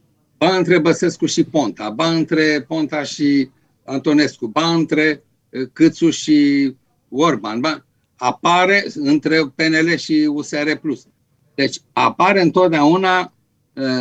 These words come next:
o gâlceavă din care vorbesc toți și n-ascultă nimeni, iar proiectele sunt zădărnicite,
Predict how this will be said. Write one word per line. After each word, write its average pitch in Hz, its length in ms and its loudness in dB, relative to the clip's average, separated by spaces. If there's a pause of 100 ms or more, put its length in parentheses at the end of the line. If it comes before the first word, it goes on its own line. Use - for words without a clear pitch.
(720)
o 135 160 2
gâlceavă 147 680 2
din 160 240 4
care 139 260 0
vorbesc 139 440 -2
toți 147 200 -6
și - 80 -4
n-ascultă 135 460 -4
nimeni, 170 400 2 (300)
iar 143 400 0
proiectele 151 520 0
sunt 131 280 -4
zădărnicite, 127 960 -2